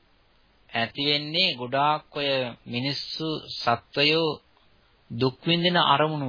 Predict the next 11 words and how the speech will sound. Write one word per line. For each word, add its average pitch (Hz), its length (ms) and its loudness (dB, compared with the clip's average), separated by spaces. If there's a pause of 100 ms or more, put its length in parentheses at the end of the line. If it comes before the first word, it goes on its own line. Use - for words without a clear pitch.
ගන්න 101 360 0
ඕනේ. 82 300 -8 (1200)
ඉස්පිරිතාල, 139 840 2 (1600)
ඊට 117 160 -2
පස්සේ 123 480 -2
ඔය 120 140 4 (840)
ආගම් 123 480 2
භේදයකින් 127 720 0
තොරව 123 380 0 (1160)
ඔය 107 140 4 (300)
කැම්ප්, 127 500 2